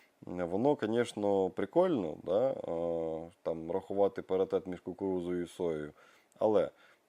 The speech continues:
Е, подивіться на це по-іншому. Хто створює попит на сою? Переробники сої, мези, да, або олійні, які потім шрот продають там на корм якимось свиням чи ще комусь, олію продають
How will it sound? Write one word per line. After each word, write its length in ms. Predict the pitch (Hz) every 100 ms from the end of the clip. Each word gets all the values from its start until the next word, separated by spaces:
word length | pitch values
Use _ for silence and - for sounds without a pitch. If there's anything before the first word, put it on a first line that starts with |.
| -
Е, 480 | 92 90 90 85 82
подивіться 480 | 101 101 131 127
на 120 | 98 92
це 120 | 95
по-іншому. 560 | 90 85 78 82 82
Хто 260 | - - 156
створює 460 | - 107 117 113 98
попит 560 | 107 107 95 - -
на 480 | 90 92 90 87 87
сою? 380 | - 98 80 71 _ _ -
Переробники 800 | 113 101 87 123 123 113 - 101
сої, 400 | - 87 78 - -
мези, 380 | 113 123 82 73 - _
да, 240 | 85 113 101
або 260 | 85 85
олійні, 420 | 82 92 78 76 _ - - _ -
які 220 | 90 110
потім 340 | 107 101 95
шрот 320 | 85 107 104 -
продають 460 | 92 85 87 82
там 220 | - 78
на 80 | 80
корм 340 | - 95 85 80
якимось 400 | - 82 78 -
свиням 400 | 92 90 82 80
чи 80 | -
ще 160 | 180
комусь, 360 | 175 131 113 -
олію 280 | 104 127 104
продають 500 | 87 85 92 98